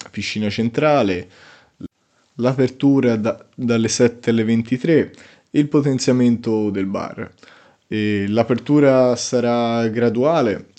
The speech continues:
come ha spiegato anche il nuovo, meglio, uno dei nuovi gestori appunto del, dell'impianto, Paolo Baldini,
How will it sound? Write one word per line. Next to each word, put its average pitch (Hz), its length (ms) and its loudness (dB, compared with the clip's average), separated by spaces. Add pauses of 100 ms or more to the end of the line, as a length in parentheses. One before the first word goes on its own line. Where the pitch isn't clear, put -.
(100)
come 110 580 -2
ha 104 60 -6
spiegato 107 480 -8
anche 107 240 -6
il 113 60 -4
nuovo, 107 600 -2 (680)
meglio, 120 240 2
uno 135 220 0
dei 123 120 4
nuovi 117 560 6
gestori 113 920 4
appunto 107 560 -2
del, 104 560 -2
dell'impianto, 110 880 0
Paolo 107 300 0
Baldini, 110 720 0